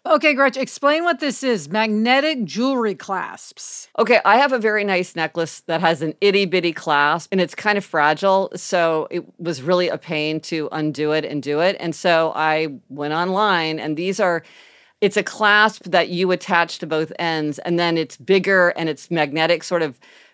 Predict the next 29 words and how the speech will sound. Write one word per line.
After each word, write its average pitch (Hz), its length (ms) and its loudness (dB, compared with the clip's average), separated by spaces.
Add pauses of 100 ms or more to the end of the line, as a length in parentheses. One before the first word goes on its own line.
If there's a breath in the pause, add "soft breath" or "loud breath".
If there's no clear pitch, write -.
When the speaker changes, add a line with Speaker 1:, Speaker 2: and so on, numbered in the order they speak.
(120 soft breath)
Speaker 2:
clings 214 560 2
together, 170 500 2
and 160 200 -4
then 160 120 0
you 156 120 0
screw 170 380 -2
it 180 160 0 (140)
closed. 190 640 2
And 175 120 -2
so 175 360 2
it's 180 220 -4
much 175 580 2
less 160 340 -2
tricky 175 400 -6
to 165 120 0
do 151 680 -4
if 180 140 -6
you've 160 100 -6
got 160 160 0
a 151 60 0
necklace 151 460 -2
behind 147 440 -4
your 143 80 -6
neck 139 240 -4
that - 160 -8
you're 170 80 -8
trying 170 320 -6
to 170 100 -16
do. 175 280 -4